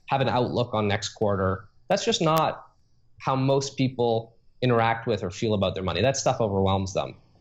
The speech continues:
So we're trying to humanize it. Um, we try to talk to people about terms they understand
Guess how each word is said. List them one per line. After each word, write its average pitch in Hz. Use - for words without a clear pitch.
So -
we're 143
trying 175
to 160
humanize 127
it. 76
Um, 110
we 110
try 151
to 143
talk 123
to -
people 120
about 104
terms 131
they 113
understand 104